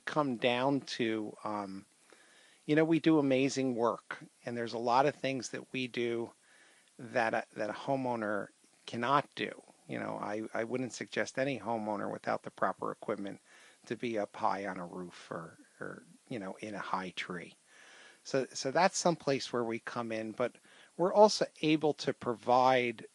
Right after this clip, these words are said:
the newest technology and, and, and quality of product that you're not able to find in most of the stores. Scheduling also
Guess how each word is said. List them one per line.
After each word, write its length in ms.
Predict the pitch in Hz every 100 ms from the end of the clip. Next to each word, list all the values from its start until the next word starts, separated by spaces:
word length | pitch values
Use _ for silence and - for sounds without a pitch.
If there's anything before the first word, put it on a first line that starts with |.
| -
the 80 |
newest 420 | 113 117 117 - -
technology 1040 | 123 120 113 104 110 - 113 110 110 110
and, 320 | 101 98 98 - -
and, 240 | 90 90 -
and 220 | 95 92
quality 500 | - - 117 117 110
of 180 | 92 -
product 480 | - 123 104 92 _ - - - - _
that 220 | - 117 -
you're 80 |
not 240 | 127 131 131 -
able 300 | 131 120 120
to 140 | 110
find 500 | - 131 123 123 117
in 220 | 107 104
most 320 | 107 107 - -
of 80 |
the 80 | 92
stores. 580 | - - 90 - - - - _ _ -
Scheduling 640 | - - 135 - 123 123 117
also 240 | 110 -